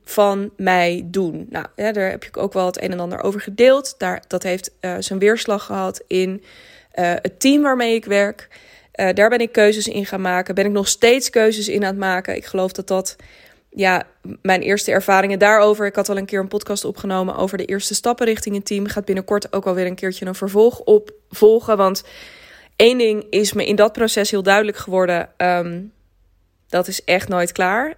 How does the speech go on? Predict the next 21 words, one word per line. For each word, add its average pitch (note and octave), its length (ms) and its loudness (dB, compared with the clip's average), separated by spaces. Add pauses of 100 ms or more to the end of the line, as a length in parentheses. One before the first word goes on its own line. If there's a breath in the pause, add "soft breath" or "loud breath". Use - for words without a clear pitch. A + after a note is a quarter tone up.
(120)
En F#3 140 -2
dat F#3 140 -4
is G3 100 -8
forever G3 600 2
in G3+ 100 -2
beweging. F#3 800 0
Eh, F3 320 -2 (520 loud breath)
al G#3+ 120 6
was A3+ 160 4
het B3+ 100 -6
maar G#3+ 160 2
omdat G3 200 0
je G#3 60 -6
zelf G3+ 260 4
als G3+ 120 -6
ondernemer G#3+ 500 0
in G#3+ 120 -2
beweging G3 560 -4
bent. F3+ 500 -2
En, F3 460 -2
ehm, E3+ 540 -6